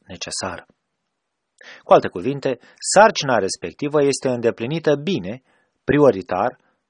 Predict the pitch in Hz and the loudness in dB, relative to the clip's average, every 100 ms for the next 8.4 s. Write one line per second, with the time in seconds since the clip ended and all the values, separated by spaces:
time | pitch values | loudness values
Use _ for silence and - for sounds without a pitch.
0 | _ 104 90 - 139 107 90 - 117 110 | _ -6 -4 -4 -2 -2 -4 -2 0 -2
1 | 76 - _ _ _ _ _ _ _ _ | -6 -14 _ _ _ _ _ _ _ _
2 | _ _ _ _ _ - - - 170 185 | _ _ _ _ _ -20 -20 -2 0 4
3 | 247 - 117 - - 143 131 98 - 110 | 4 4 0 0 -8 -8 -4 -4 -2 -2
4 | 101 101 98 131 127 - 110 104 - 170 | -2 -4 -2 0 0 -2 -2 -2 -2 -2
5 | 175 170 - 127 104 110 117 - 113 95 | 0 -2 -4 -4 -4 -4 -6 -2 -2 -2
6 | 87 110 120 107 113 107 _ _ - 156 | -6 -6 -8 -8 -10 -10 _ _ -2 0
7 | 123 95 - _ _ _ 110 98 87 - | 2 0 -6 _ _ _ -4 -4 -6 -10
8 | 85 85 73 - | -10 -14 -16 -18